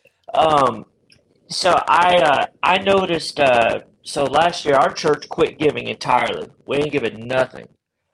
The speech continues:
Um, we gave, uh, we had some people that are in a nursing home. They, every year they give to the Lottie Moon, like, they designate it, you know? And so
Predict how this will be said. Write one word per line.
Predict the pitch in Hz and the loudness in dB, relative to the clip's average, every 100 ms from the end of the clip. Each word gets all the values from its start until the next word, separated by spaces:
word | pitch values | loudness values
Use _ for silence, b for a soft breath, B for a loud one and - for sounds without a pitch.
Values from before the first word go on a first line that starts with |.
| _ _ | _ _
Um, | - 127 110 107 104 - - | -2 2 2 -2 -8 -20 -10
we | 139 | -8
gave, | 139 143 147 143 | -2 2 2 0
uh, | 131 117 104 | 2 2 2
we | 135 | 2
had | 151 156 - | 2 2 -2
some | - 143 | -8 -8
people | - 143 143 - 135 131 - _ _ | -8 -8 -6 -2 0 0 -4 _ _
that | 135 127 | -8 -6
are | 127 | -6
in | 120 | -6
a | |
nursing | 120 123 139 131 117 | -4 -2 -2 -6 -8
home. | 117 110 101 104 _ _ _ _ | -6 -4 -4 -10 _ _ _ _
They, | 131 139 131 120 110 - _ _ | -10 -2 2 2 0 -8 _ _
every | 139 143 139 139 | -4 -4 -4 -4
year | 139 123 | -2 -2
they | 123 127 | -2 -4
give | 120 127 120 - | -4 -4 -4 -6
to | - 123 | -8 -8
the | 117 | -6
Lottie | 110 117 123 135 127 | -4 0 0 0 -6
Moon, | 110 92 - | -10 -10 -10
like, | 113 117 | -6 -6
they | - 139 | -4 -4
designate | 139 120 143 135 113 104 | 0 0 -2 -8 -6 -6
it, | 98 - _ _ | -6 -12 _ _
you | 120 | -12
know? | 110 104 104 b b b b _ | -10 -10 -10 b b b b _
And | - 139 | -6 -4
so | - 131 120 110 | 0 2 2 -2